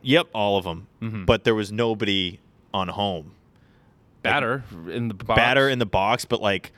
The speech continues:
Speaker 1: none of the Sox players touched home with their feet.
Speaker 2: Hands?
Speaker 1: Nope. Bat.
Speaker 2: Wow.
Speaker 1: And that doesn't count as a run. If you tap
Speaker 2: So
Speaker 1: the
Speaker 2: how'd
Speaker 1: plate
Speaker 2: they
Speaker 1: with your
Speaker 2: win?
Speaker 1: bat, that's
Speaker 2: So
Speaker 1: not
Speaker 2: how'd
Speaker 1: a
Speaker 2: they
Speaker 1: run.
Speaker 2: win in the end?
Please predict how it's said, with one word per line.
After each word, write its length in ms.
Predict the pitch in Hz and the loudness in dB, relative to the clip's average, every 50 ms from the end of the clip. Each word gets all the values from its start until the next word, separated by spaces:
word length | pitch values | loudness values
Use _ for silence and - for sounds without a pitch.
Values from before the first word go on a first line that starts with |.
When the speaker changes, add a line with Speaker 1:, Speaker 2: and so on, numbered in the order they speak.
| _ _ _ _ _ _ | _ _ _ _ _ _
Speaker 1:
none 280 | - 107 113 117 117 117 | -4 0 2 2 4 4
of 140 | 127 110 101 | 2 2 2
the 80 | 113 | -2
Sox 320 | - - 117 104 98 95 - | 0 2 2 2 2 0 -4
players 400 | - - 110 107 104 98 92 - | -2 -2 0 0 0 -2 -4 -6
touched 340 | - 101 101 98 - - - | -2 0 0 0 0 -2 -2
home 320 | 107 98 98 98 92 92 | 0 0 0 0 -2 -2
with 180 | 90 87 - - | -4 -4 -4 -6
their 160 | 92 82 80 | -8 -8 -8
feet. 360 | - - 95 92 90 82 - _ _ _ _ _ _ _ - _ - _ _ _ _ _ - - - _ _ | -8 -8 -8 -8 -8 -10 -12 _ _ _ _ _ _ _ -20 _ -20 _ _ _ _ _ -20 -20 -20 _ _
Speaker 2:
Hands? 360 | - - 113 117 131 131 - - _ _ _ _ _ _ _ _ _ _ _ _ _ - - - _ | -4 -2 -2 -2 -2 -4 -10 -16 _ _ _ _ _ _ _ _ _ _ _ _ _ -10 -10 -10 _
Speaker 1:
Nope. 340 | - 104 110 123 123 - _ _ _ - | 0 2 2 2 2 0 _ _ _ -20
Bat. 400 | 98 - 101 90 87 90 90 - _ _ _ _ _ _ _ _ _ _ _ _ _ _ _ _ _ _ _ _ _ _ _ _ _ _ _ _ _ _ _ | -2 0 2 2 2 0 -2 -6 _ _ _ _ _ _ _ _ _ _ _ _ _ _ _ _ _ _ _ _ _ _ _ _ _ _ _ _ _ _ _
Speaker 2:
Wow. 400 | - 73 80 80 80 76 71 69 - _ _ | -16 -12 -10 -10 -8 -10 -10 -12 -14 _ _
Speaker 1:
And 100 | 110 113 | 0 0
that 100 | 117 113 | 2 2
doesn't 180 | 123 113 113 | 0 -2 0
count 160 | 104 117 104 95 | 0 0 0 0
as 80 | 87 90 | 0 -2
a 40 | |
run. 240 | 87 87 85 82 - - _ _ _ _ _ _ _ _ _ _ _ _ _ _ | -2 -2 -4 -4 -8 -14 _ _ _ _ _ _ _ _ _ _ _ _ _ _
If 120 | 107 104 | -2 0
you 80 | 123 117 | 0 0
tap 220 | - 151 147 147 | 2 2 2 2
Speaker 2:
So 60 | 156 160 | 2 0
Speaker 1:
the 60 | 135 | 2
Speaker 2:
how'd 100 | 175 185 | 2 2
Speaker 1:
plate 80 | - - | 4 4
Speaker 2:
they 60 | 175 | 4
Speaker 1:
with 100 | 165 165 | 4 4
your 80 | 190 214 | 2 4
Speaker 2:
win? 60 | 190 | 4
Speaker 1:
bat, 200 | 131 220 202 185 | 2 2 2 0
that's 100 | 185 185 | -2 -2
Speaker 2:
So 80 | - - | 0 0
Speaker 1:
not 60 | - | 2
Speaker 2:
how'd 120 | - 156 | 2 2
Speaker 1:
a 40 | - | 2
Speaker 2:
they 80 | 156 147 | 2 0
Speaker 1:
run. 80 | 139 | 0
Speaker 2:
win 140 | 147 160 151 131 | 0 -2 -2 -2
in 60 | 113 | -2
the 100 | 110 107 | -4 -4
end? 260 | 104 104 98 90 - | -4 -4 -6 -8 -10